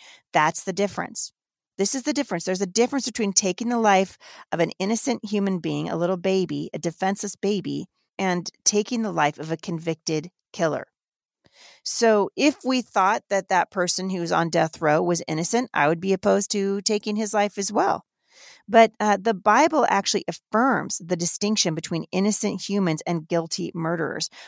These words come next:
When the Old Testament protects the life of blameless human beings, as described in the passages in Exodus twenty-two and Genesis chapter fourteen, I'm gonna link back to an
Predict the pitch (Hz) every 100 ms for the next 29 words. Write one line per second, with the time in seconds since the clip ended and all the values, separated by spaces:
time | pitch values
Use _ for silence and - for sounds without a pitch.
0 | - 196 208 - 220 214 214 220 220 202
1 | 180 - 196 214 - 196 165 165 202 214
2 | - 170 - 165 170 202 208 - 190 165
3 | 170 190 196 - 165 - 160 165 160 -
4 | 175 170 - 165 175 165 - - 180 151
5 | 165 180 180 175 - 196 185 160 - 214
6 | 226 233 214 156 160 156 - - 165 -
7 | 160 170 156 - 202 247 240 208 185 185
8 | - 165